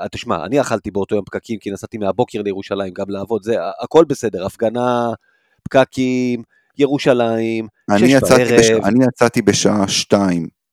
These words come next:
Speaker 2: בצהריים
Speaker 1: כן, ולא היה לך
Speaker 2: מתל
Speaker 1: כלום.
Speaker 2: אביב, ובשעה שלוש ועשרים הגעתי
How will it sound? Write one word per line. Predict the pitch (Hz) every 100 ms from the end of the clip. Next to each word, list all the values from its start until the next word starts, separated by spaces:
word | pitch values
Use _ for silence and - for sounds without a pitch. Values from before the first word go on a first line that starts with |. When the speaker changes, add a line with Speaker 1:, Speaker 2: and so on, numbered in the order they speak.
| _
Speaker 2:
בצהריים | 90 - 95 92 101 92 80 76
Speaker 1:
כן, | _ _ _ 104
ולא | 113
היה | 117
לך |
Speaker 2:
מתל | 107
Speaker 1:
כלום. | 87 87
Speaker 2:
אביב, | 110 143 147 - _ _ -
ובשעה | 92 95 - 101
שלוש | 110 101 104 107 92
ועשרים | 87 78 - 101 139 160 156 _ _ _ -
הגעתי | 92 110 123 156